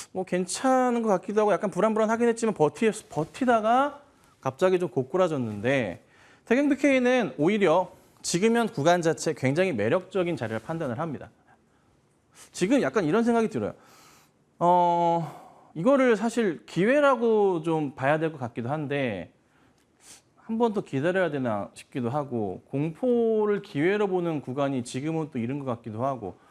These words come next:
뭐냐면은 계속적으로 시장 자체가 빠진다, 빠진다고 하-, 했지만은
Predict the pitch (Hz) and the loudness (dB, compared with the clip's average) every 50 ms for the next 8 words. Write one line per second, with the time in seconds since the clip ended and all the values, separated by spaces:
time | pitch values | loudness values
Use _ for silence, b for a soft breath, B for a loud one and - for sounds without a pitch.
0 | b b b b - 123 143 196 220 226 220 220 214 196 - 143 143 175 185 185 | b b b b -4 0 2 2 2 2 2 0 0 0 0 0 0 0 2 2
1 | 220 214 208 202 208 - - 247 233 220 220 214 220 208 185 190 185 180 175 - | 2 4 4 2 2 2 2 2 4 2 2 2 2 2 4 4 4 4 2 -2
2 | - b b b b b b b b _ 202 202 214 214 226 220 220 220 214 214 | -10 b b b b b b b b _ 2 4 4 4 2 0 2 2 2 2
3 | - 208 214 208 208 202 196 202 196 185 175 175 180 180 - - 214 208 - 214 | 2 2 2 2 0 0 0 2 2 2 2 0 0 0 -2 -4 -8 -6 -4 -2
4 | 202 190 170 165 190 214 247 247 - | 0 0 2 2 0 0 -2 -4 -8